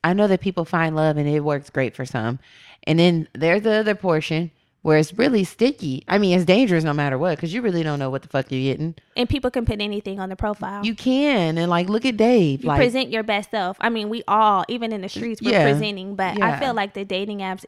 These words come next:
Speaker 2: is tricky. And I know when I was on the dating apps, like, it didn't work for me because I was just like, one, I don't want a pen pal.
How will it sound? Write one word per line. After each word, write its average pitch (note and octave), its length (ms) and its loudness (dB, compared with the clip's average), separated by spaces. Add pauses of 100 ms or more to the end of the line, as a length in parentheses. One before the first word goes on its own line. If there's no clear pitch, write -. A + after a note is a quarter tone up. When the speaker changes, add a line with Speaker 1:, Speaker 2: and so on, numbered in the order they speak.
Speaker 2:
is G3 280 -4
tricky. C4 540 -10 (540)
And A3+ 120 -2
I A3+ 120 2
know A3+ 240 -2
when G3 180 -6
I G3+ 140 0
was B3 120 -2
on B3+ 140 -2
the B3+ 140 -6
dating C4 340 -6
apps, C4 340 -6
like, F#3+ 300 -6 (1900)
it E4 100 0
didn't C4+ 200 -2
work A3 180 -2
for A#3 160 -6
me A3+ 400 -8
because A3 760 -6
I B3 140 0
was C#4+ 160 -4
just B3 200 -8
like, G3+ 280 -6 (240)
one, B3+ 460 -8
I C#4+ 120 -2
don't E4 100 -2
want C4 120 -4
a A#3 40 -8
pen A3+ 240 -10
pal. C#4 320 -8